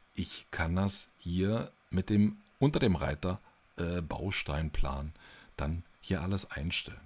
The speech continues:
Das hat sich so ein bisschen geändert und muss ich natürlich beachten. Wieder zurück in den Schaltplan. Ja, äh, ich finde das günstig, ja, dass es so ist.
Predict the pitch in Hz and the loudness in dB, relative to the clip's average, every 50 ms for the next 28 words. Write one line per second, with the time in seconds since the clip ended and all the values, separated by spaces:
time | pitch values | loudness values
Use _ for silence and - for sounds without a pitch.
0 | - - - - - - 127 113 - - 80 - - 73 73 73 76 76 - - | -20 -8 -6 -4 -2 -2 -2 -2 -2 -4 -4 -4 -4 -4 -4 -4 -4 -4 -4 -4
1 | 73 69 - - - 90 92 85 80 80 - - - - - - - - - 156 | -4 -8 -8 -4 -2 0 0 0 0 -4 -6 -10 -18 -20 -20 -20 -12 -4 0 2
2 | 143 135 127 117 101 90 73 - - 71 71 82 - - - - - - - - | 2 2 2 2 0 0 0 -2 -4 -6 -6 -6 -8 -10 -14 -20 -20 -20 -20 -20
3 | - - - 101 65 - - - - - - - - _ _ - - - - - | -8 -4 -4 -2 -2 -4 -6 -8 -12 -18 -20 -20 -20 _ _ -20 -20 -20 -20 -20
4 | - - - - 143 165 160 - - 135 139 151 160 - - - - - - - | -20 -4 0 4 4 4 4 4 2 2 2 2 0 -2 -6 -12 -14 -16 -20 -20
5 | - _ - - - - 120 107 98 92 87 80 76 71 67 65 - - _ - | -20 _ -20 -20 0 4 6 8 8 8 6 4 2 0 0 -2 -6 -10 _ -6
6 | - - - 78 104 147 147 - - 139 135 127 127 131 131 123 101 - - _ | -4 -2 0 0 0 -2 -4 -2 2 4 6 6 6 6 4 2 -2 -6 -14 _
7 | _ _ _ _ _ _ _ _ _ _ _ _ _ _ _ _ - - - - | _ _ _ _ _ _ _ _ _ _ _ _ _ _ _ _ -20 -16 -8 -4
8 | 90 92 101 101 - - - - - - - - - - - - - 90 92 90 | -2 0 0 -2 -4 -8 -16 -20 -20 -20 -20 -20 -20 -20 -16 -4 0 2 4 4
9 | 95 98 92 - - - - - - - - - - - - _ _ _ _ _ | 4 2 2 -2 -6 -12 -12 -12 -10 -10 -12 -14 -18 -20 -20 _ _ _ _ _
10 | - - 131 - 202 190 170 151 - - 160 180 - - - 76 - - - - | -2 2 10 12 12 12 12 8 6 6 4 4 4 2 0 -2 -2 -2 -4 -4
11 | - - - - - - - - - 87 87 - - - - 82 73 - 73 76 | -4 -6 -8 -6 -2 -2 0 0 0 0 0 0 0 0 0 0 0 0 0 0
12 | - - | 0 -2